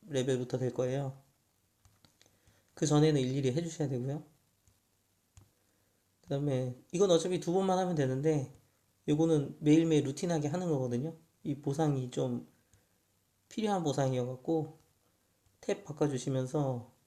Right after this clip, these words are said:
하루하루 이렇게 루틴하게, 이게 루틴한 하루에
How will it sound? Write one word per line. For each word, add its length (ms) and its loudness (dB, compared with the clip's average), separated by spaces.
하루하루 440 -2
이렇게 440 -2
루틴하게, 600 -6
이게 160 0
루틴한 440 0
하루에 1000 -2